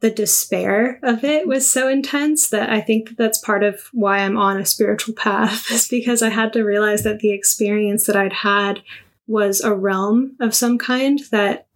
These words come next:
love in the form of human relationship had opened a portal to.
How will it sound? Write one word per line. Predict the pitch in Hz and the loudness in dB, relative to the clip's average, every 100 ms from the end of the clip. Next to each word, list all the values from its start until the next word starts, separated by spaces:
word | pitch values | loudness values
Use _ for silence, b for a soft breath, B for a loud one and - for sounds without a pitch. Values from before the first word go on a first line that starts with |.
| _ _ _ _ _ | _ _ _ _ _
love | 220 202 220 208 208 208 - 427 - | -6 0 2 2 0 -4 -6 -6 -2
in | 220 | 0
the | 214 | 0
form | 208 220 214 | 0 0 0
of | 202 | 0
human | 226 214 | 0 2
relationship | 208 202 202 - 220 226 220 | 2 0 0 2 2 2 0
had | 226 | 0
opened | 214 208 202 | 0 2 0
a | 196 | -2
portal | - 208 208 208 | 0 2 2 0
to. | - 196 208 | 0 2 0